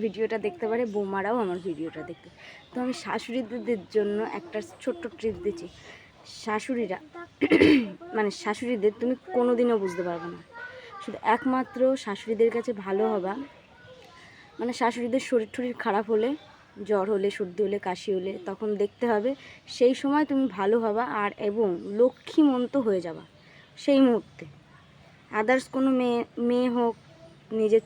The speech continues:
ছেলে হোক, তারা কিন্তু না। একমাত্র তুমিই লক্ষ্মীমন্ত যখন তাকে সুস্থ করে তুলবা। সুস্থ করে তোলার পর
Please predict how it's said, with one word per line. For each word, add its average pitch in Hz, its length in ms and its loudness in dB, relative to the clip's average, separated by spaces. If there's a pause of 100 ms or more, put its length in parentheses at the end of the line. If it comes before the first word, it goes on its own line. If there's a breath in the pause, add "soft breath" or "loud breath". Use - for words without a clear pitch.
ছেলে 220 320 4
হোক, 208 160 -4 (300)
তারা 214 220 2
কিন্তু 233 260 -2 (100)
না। 170 60 -6 (720 loud breath)
একমাত্র 262 400 0 (240)
তুমিই 277 340 6 (100)
লক্ষ্মীমন্ত 262 640 0 (300)
যখন 247 320 -2 (560 loud breath)
তাকে 208 240 0 (160)
সুস্থ - 280 -6 (160)
করে 254 160 6 (160)
তুলবা। 180 300 2 (140)
সুস্থ - 220 -2 (120)
করে 330 220 4
তোলার 269 260 6 (100)
পর 185 160 4